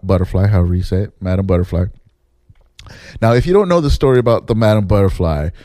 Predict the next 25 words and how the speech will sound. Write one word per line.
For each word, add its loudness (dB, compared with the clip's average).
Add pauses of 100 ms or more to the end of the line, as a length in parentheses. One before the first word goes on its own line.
(320)
um, 0 (100)
it 0
is 2
about -2 (140)
a, -2
uh, -2 (680)
military 0
man, -2 (280)
uh, -10
uh, -6 (720)
I -20
think -8
it's, -12 (140)
like, -14
Navy -2
captain, -2
something -4
like -2
that, -8 (1300)
uh, 2 (760)
who -2
goes 2
overseas 0
to, -2
uh, -4